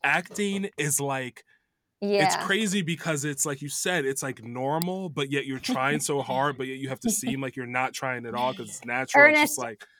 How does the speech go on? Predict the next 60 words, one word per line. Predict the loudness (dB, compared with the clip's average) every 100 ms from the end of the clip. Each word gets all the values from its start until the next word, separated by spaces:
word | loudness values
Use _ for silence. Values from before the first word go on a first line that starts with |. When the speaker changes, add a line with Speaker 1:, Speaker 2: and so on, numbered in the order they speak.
| _ _ _ 6
Speaker 2:
I've | 10 10 10
done | 8 6
some | 4 4
acting | 4 2 0 0
on | 0
T | 0
V, | 2 0 2
let | 2
me | 2
<laughs> | 2
tell | 4 4 4 4
you. | 0
Speaker 1:
<laughs> | 4 4 6 4 2 -4 -18 -18 -12 -12 -12 _ _ 2 2 0 -8 -8 -18 -20 -20 4 8 10
Oh | 8 2
my | 0 -4 4
Speaker 2:
I've | 8 8 8
done | 6 6
Speaker 1:
God. |
Speaker 2:
some | 6
acting. | 8 8 6 4 2
It's, | 2
you, | 2 4 4 10
everybody | 10 10 8 6 6
does. | 6 4
I'm, | 2 0
you, | 0 -2 0
you | 2
don't | 2
know | 2
what's | 0
going | 2 2 2
on. | 2
You | 4
gotta | 4 2
pretend | 0 0 0
you | 2
know | 0
what's | 0
going | 0 0
on. | 0 -2
You're | 2
half | 6 6 4
listening | -2 -2 -2 -4
to | -4
this. | -2 -2 2
You're | 2
half, | 4
like, | 2 0
so | 4
Speaker 1:
Right. |
Speaker 2:
there's | 4
a | 8
lot | 8
of | 8
acting | 6 4 2 0
involved | 2 4 4 4
in | 0
things | -2 -6 -6
for | -4 -4
sure. | -2 -2 -2